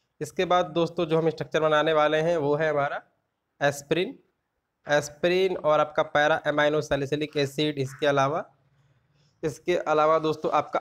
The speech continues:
isoniazid का जो स्ट्रक्चर है, वो अक्सर पूछा जाता है, तो आपको ये सब स्ट्रक्चर बनाने आना चाहिए। तो चलिए दोस्तों,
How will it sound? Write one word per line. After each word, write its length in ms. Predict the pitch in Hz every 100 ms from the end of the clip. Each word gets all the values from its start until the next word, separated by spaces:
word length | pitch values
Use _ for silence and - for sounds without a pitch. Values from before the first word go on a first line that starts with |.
| -
isoniazid 680 | 147 139 151 147 151 143 156
का 100 | -
जो 120 | 147
स्ट्रक्चर 440 | 143 - 135 165 165
है, 80 | 160
वो 160 | 160
अक्सर 300 | 151 127 156
पूछा 320 | - 139 151
जाता 320 | 143 139 143 143
है, 100 | 156
तो 200 | - -
आपको 380 | 135 131 - 151
ये 160 | 143 139
सब 200 | 143 139
स्ट्रक्चर 380 | - 135 151
बनाने 300 | 139 135 139
आना 200 | 139 143
चाहिए। 360 | 143 143 139 180
तो 120 | -
चलिए 240 | - 139 156
दोस्तों, 340 | 147 147